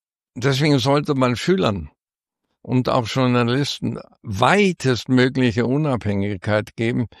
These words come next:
Ich habe frühzeitig mit Medienerziehung in der Schule, in der Realschule dann,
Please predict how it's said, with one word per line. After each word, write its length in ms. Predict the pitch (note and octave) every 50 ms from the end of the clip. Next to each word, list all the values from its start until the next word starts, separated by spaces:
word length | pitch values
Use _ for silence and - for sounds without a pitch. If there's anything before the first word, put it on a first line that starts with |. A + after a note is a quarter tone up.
| - - _ _
Ich 100 | - -
habe 120 | A2 -
frühzeitig 880 | - - B2 B2+ B2+ E3 F3+ A#2+ - - C3+ B2+ A#2+ A#2 A2 A#2+ A2+ -
mit 240 | A#2 A2 G#2 G2 A2+
Medienerziehung 1040 | A#2 G#2+ A2+ C3 C3 D#3 D3 C3 B2 B2 B2 B2 A2 - - B2 B2+ B2 A#2+ A#2+ A#2
in 100 | A#2 A#2
der 140 | A2+ A#2 G#2
Schule, 380 | E2+ - C3 B2+ A#2+ A#2+ B2 B2
in 100 | A#2 G#2
der 140 | A2 G#2
Realschule 800 | A2+ A#2 A2+ G#2+ A2 B2+ C3 A#2 A2 A#2+ C#3 B2+ A#2+ B2 B2+ B2
dann, 280 | A2+ B2 A#2+ A#2+ A2+ G2+